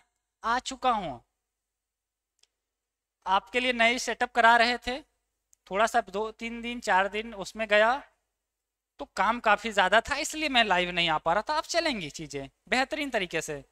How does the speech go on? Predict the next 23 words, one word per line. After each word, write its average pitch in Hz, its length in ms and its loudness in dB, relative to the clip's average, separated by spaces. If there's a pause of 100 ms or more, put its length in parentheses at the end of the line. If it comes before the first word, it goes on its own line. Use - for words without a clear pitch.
(760)
ये 247 180 0
कौन 262 260 0
सा 277 140 0
चैप्टर 277 380 -2
है? 311 120 4
ये 262 180 0
मैथ 254 300 4
में 294 120 0
चैप्टर 262 380 -2
नंबर 254 300 0
फ़ाइव, 247 400 4 (400)
और 214 180 4
फ़ाइव 254 420 0
का 262 120 0
चल 233 220 2
रहा 220 300 4
है 269 360 6 (920)
प्रीवियस 311 520 6
ईयर 294 200 6
में 294 140 2
पूछे 269 400 -2
गए 247 240 4
सवाल। 208 460 6